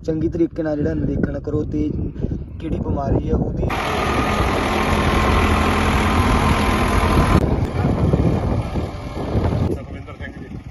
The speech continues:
Speaker 1: ਪਿੰਡ ਕਿਹੜਾ ਜੀ ਆਪਣਾ?
Speaker 2: ਭਦੌੜਾ ਜੀ।
Speaker 1: ਅੱਜ ਤੁਸੀਂ ਕਣਕ ਨੂੰ ਦੁਬਾਰਾ ਬਾਕੀ ਬੀਜ ਰਹੇ ਹੋ, ਇਹਦਾ ਕੀ ਕਾਰਨ ਬਣ ਗਿਆ?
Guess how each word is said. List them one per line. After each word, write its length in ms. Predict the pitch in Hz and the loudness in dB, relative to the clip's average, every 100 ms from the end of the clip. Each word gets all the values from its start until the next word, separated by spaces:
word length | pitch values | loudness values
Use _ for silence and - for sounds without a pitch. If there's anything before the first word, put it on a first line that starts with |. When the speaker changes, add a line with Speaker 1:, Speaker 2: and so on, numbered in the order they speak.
| - - - | -14 -12 -4
Speaker 1:
ਪਿੰਡ 160 | 170 170 | -2 0
ਕਿਹੜਾ 200 | 175 180 | 2 2
ਜੀ 60 | |
ਆਪਣਾ? 200 | 170 143 127 | 2 -4 -8
Speaker 2:
ਭਦੌੜਾ 360 | 160 156 143 120 | -4 -4 -4 -6
ਜੀ। 400 | 117 - - - - - - - - 185 | -10 -10 -8 -8 -10 -12 -10 -8 2 2
Speaker 1:
ਅੱਜ 180 | 185 226 - | 2 0 0
ਤੁਸੀਂ 580 | 214 226 226 220 220 202 - - - - - - - - | -4 0 0 0 -2 -4 -6 -8 -8 -8 -10 -10 -10 0
ਕਣਕ 260 | 180 180 208 | 0 0 -2
ਨੂੰ 160 | 214 | -2
ਦੁਬਾਰਾ 420 | 175 165 165 180 | 0 2 4 4
ਬਾਕੀ 400 | 180 160 170 - | 4 2 0 -2
ਬੀਜ 240 | - 165 175 | -4 -4 -2
ਰਹੇ 120 | 185 | -2
ਹੋ, 60 | 190 | -2
ਇਹਦਾ 200 | 226 233 | -2 -4
ਕੀ 160 | 233 | -4
ਕਾਰਨ 260 | 202 185 156 | -4 -4 -4
ਬਣ 240 | - - | -6 -10
ਗਿਆ? 200 | - - | -10 -10